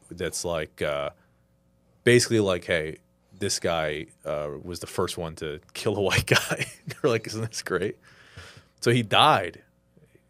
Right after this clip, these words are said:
People always say Magellan made it all the way, is the first person to circumnavigate the globe, but he's not. He didn't do it. He's the first guy to go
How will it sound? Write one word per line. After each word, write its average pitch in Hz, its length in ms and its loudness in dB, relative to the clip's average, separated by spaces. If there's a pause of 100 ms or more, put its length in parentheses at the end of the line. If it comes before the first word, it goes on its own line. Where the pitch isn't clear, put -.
(340)
People 135 200 6
always 139 180 8
say 143 100 8
Magellan 117 420 4
made 107 160 4
it 107 40 4
all 107 260 6
the 104 60 4
way, 95 160 2
is 92 220 -8
the 95 60 -6
first 104 280 0
person 101 260 -2
to 90 60 -6
circumnavigate 90 720 -4
the 87 80 -10
globe, 85 240 -4
but 85 60 -14
he's 82 140 -12
not. 95 380 -4 (680)
He 104 60 -2
didn't 104 180 0
do 101 160 0
it. - 180 -10 (1080)
He's 110 140 -2
the 123 60 4
first 127 220 4
guy 123 140 6
to 107 80 2
go 101 240 0